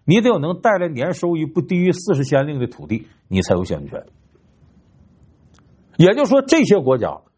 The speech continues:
从来就一开始搞民主制度的时候就没有过一人一票的时候。那么真正一人一票啥开始的呢？并不是在英国这种强调君主立宪的，或者美国一开始就人人平权，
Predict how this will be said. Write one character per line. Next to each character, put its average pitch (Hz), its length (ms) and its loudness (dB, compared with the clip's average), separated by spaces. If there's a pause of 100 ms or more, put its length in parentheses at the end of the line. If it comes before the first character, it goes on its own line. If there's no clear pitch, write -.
(140)
从 220 280 2
来 190 180 4
就 208 140 -6
一 220 140 -8
开 196 180 0
始 135 160 -12
搞 110 160 -4
民 123 160 -6
主 139 100 -4
制 143 140 -6
度 120 60 -6
的 104 60 -6
时 95 60 -10
候 - 80 -10 (160)
就 196 120 4
没 143 140 2
有 220 120 -2
过 147 140 -4
一 175 60 -2
人 160 180 0
一 156 40 -6
票 151 200 -2
的 95 80 -10
时 67 120 -18
候。 85 200 -20 (1800)
那 285 120 8
么 302 80 4
真 294 240 2
正 294 200 2
一 254 40 2
人 254 160 0
一 233 40 -4
票 208 220 0
啥 117 220 -2
开 143 200 -2
始 104 140 -12
的 78 140 -16
呢？ 80 60 -20 (540)
并 269 200 2
不 190 160 -6
是 214 140 -2
在 208 160 2
英 214 200 -2
国 131 140 0
这 165 140 -2
种 113 160 -8
强 127 260 -6
调 165 200 2
君 156 180 -6
主 101 100 -8
立 131 140 -2
宪 143 260 0
的， 117 60 -6
或 160 120 -2
者 160 80 0
美 98 200 -6
国 120 160 0
一 160 80 -2
开 151 180 0
始 - 160 -10
就 120 140 -6
人 117 180 -2
人 160 100 -6
平 139 160 -6
权， 82 240 -4